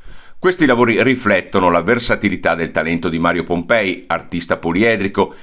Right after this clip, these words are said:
che, nato come scenografo di teatro e di burattini,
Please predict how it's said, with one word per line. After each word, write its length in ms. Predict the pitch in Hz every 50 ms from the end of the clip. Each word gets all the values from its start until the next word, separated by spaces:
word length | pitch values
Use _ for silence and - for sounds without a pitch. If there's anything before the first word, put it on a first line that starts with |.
| - - -
che, 160 | - 135 127 -
nato 320 | 135 151 151 147 - 127 -
come 220 | 135 123 127 123
scenografo 580 | 120 - 113 110 123 127 123 113 - - 101 95
di 120 | 87 85
teatro 480 | - 98 98 98 95 95 - 87 87 82
e 80 | 80 80
di 100 | 82 82
burattini, 680 | 82 95 104 110 - - 156 147 139 131 107 -